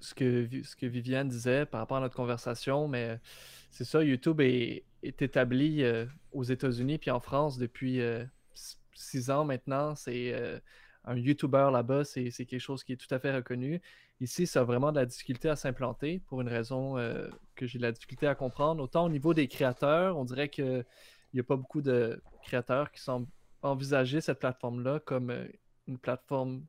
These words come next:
crédible, mais aussi au niveau du public. Je pense que c'est un cercle, euh,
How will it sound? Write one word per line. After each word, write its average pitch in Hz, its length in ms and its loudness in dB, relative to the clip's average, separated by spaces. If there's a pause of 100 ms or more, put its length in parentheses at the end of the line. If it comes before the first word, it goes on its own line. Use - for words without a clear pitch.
crédible, 147 480 0 (280)
mais 127 60 0
aussi 123 260 2
au 170 40 4
niveau 143 200 2
du 135 120 -2
public. 127 640 -2
Je - 100 -20
pense 123 160 -6
que - 40 -10
c'est 127 100 -2
un 120 40 -2
cercle, 139 480 -4
euh, 123 240 -4